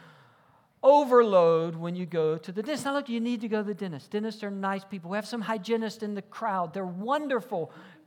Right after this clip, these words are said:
people. It's a sign of good health to take care of your mouth and your teeth and your gums. You should go to the dentist. It's just for some of us, that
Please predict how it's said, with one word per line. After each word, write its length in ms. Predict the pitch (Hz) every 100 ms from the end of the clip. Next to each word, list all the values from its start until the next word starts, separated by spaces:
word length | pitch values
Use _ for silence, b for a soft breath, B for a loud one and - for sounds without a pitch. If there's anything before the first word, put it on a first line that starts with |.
| -
people. 380 | 254 247 240
It's 100 | 202
a 80 | 233
sign 360 | - 269 247 269
of 160 | 226
good 180 | 202 254
health 540 | 196 240 254 240 226 -
to 100 | 202
take 240 | 214 247
care 320 | - 220 226
of 120 | 220
your 120 | 214 214
mouth 400 | 220 220 220 226
and 100 | 220
your 100 | 214
teeth 340 | 220 226 214
and 100 | 226
your 100 | 220
gums. 320 | 190 233 202 - B 214 185
You 140 | - 226
should 240 | 262 208
go 220 | 247 277
to 100 | 285
the 100 | 247
dentist. 380 | 220 269 247 -
It's 140 | 233
just 200 | - 269
for 120 | - 220
some 360 | - 277 370
of 160 | 403 294
us, 300 | 220 190 -
that 400 | 190 226 302 -